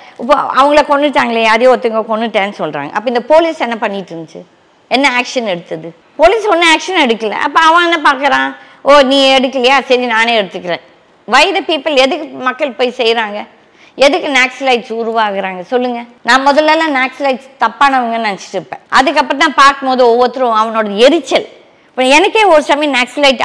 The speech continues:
ஆகணுன்ற ஒரு ஆ-, அஹ், தோணும். நான் சொல்லுவேன் ஒரு சமயம் என் டிரைவர்கிட்ட, "டேய், நான் ஒரு நாள் தீவிரவாதி ஆகணும்டா, இவங்க எல்லாத்தையும் அ-,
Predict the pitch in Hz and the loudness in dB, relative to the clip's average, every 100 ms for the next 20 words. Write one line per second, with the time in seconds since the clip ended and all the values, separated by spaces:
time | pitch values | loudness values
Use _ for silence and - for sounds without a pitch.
0 | 226 240 254 247 202 196 214 - 196 180 | -2 -2 -4 -2 -2 0 -2 -2 -4 -4
1 | 175 - 180 - 302 359 240 - - _ | -6 -12 -18 0 2 4 2 -2 -12 _
2 | _ _ _ 262 269 339 403 349 226 262 | _ _ _ -2 2 4 4 2 0 0
3 | 269 254 220 233 240 196 196 226 269 220 | 0 0 2 2 0 -2 -4 0 0 0
4 | 196 202 240 233 226 220 208 185 165 170 | -2 -2 -6 -4 -2 0 0 0 -2 -4
5 | 180 165 147 - - _ _ _ _ 190 | -6 -6 -6 -6 -16 _ _ _ _ -8
6 | 202 208 220 233 233 190 170 165 | -4 -2 0 0 2 0 0 -4